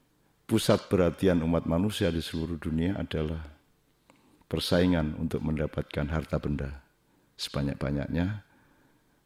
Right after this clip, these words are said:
meskipun itu ditutupi dengan kemajuan teknologi,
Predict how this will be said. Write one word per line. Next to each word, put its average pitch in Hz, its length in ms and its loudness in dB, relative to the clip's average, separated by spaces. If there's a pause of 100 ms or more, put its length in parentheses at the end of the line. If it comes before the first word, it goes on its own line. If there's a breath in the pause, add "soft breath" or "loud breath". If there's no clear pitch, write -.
meskipun 82 400 -2
itu 82 160 0
ditutupi 82 640 -2
dengan 80 240 -2
kemajuan 80 560 0
teknologi, 87 800 0